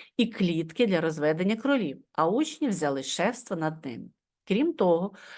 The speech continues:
кожен піонер на зборах у своїх загонах давав обіцянку виростити їх певну кількість у домашньому господарстві.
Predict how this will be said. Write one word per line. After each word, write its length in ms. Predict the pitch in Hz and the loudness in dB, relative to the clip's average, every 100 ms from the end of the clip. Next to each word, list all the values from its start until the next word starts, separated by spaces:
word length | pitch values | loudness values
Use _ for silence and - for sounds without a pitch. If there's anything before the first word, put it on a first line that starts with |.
| - - | -20 2
кожен 460 | 202 269 277 208 | 6 8 6 2
піонер 560 | 185 151 143 135 202 247 | 2 0 0 0 0 0
на 140 | 165 | 0
зборах 580 | 175 180 151 196 226 214 | -2 -4 0 2 2 0
у 40 | 175 | -4
своїх 380 | - 151 165 | -2 0 0
загонах 560 | - 139 139 190 233 196 | -2 -4 -2 -2 0 0
давав 320 | 160 151 147 | 0 2 2
обіцянку 720 | 135 131 190 240 269 247 254 240 - - - | 0 -2 -2 0 0 0 0 -4 -6 -12 -6
виростити 800 | 151 160 247 294 277 254 254 220 | -2 4 4 4 0 0 -2 0
їх 280 | 214 214 | -2 -4
певну 380 | - 143 185 156 | -2 -2 0 -2
кількість 680 | 156 190 240 262 277 - - | -2 0 0 0 -4 -4 -4
у 80 | 247 | -2
домашньому 680 | 262 262 160 135 - 143 143 | 2 2 2 0 -4 -8 -8
господарстві. 800 | 135 - 127 127 135 - - | -10 -12 -10 -10 -6 -8 -8